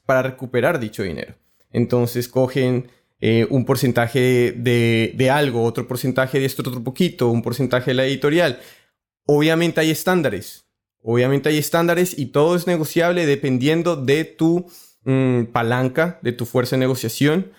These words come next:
Entonces, por eso, por eso, cuando tú tienes una asesoría legal, es que tienes esa facilidad de, de apalancarte y decir como, "Ok, mira, tú", y es una persona externa que te da la perspectiva y dice, "Mira, tú como artista tienes estas fortalezas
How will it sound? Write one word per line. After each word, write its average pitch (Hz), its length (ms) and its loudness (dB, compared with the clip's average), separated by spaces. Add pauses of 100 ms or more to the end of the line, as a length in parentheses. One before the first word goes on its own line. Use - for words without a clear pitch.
(180)
Entonces, 151 280 0
por 175 180 4
eso, 190 460 0
por 147 140 0
eso, 160 180 -2
cuando 143 220 0
tú 143 100 -6
tienes 170 240 0
una 175 140 2
asesoría 151 480 0
legal, 151 640 -2 (300)
es 160 200 0
que 180 100 -2
tienes 180 300 0
esa 170 180 -2
facilidad 143 680 2
de, 160 340 0
de 131 140 0
apalancarte 127 680 -2
y - 20 -4
decir 139 160 -4
como, 123 160 -2
"Ok, 117 120 -2 (380)
mira, - 320 -2
tú", 220 320 2
y 147 220 -2
es 143 140 0
una 165 140 2
persona 156 360 0
externa 165 440 -2
que 170 120 -4
te 139 80 -2
da 120 60 2
la 127 120 0
perspectiva - 460 -2
y 151 60 0
dice, 123 200 -2
"Mira, 110 160 2
tú 147 120 -2
como 180 180 2
artista 151 380 -2
tienes 139 260 0
estas 147 280 -4
fortalezas 139 680 0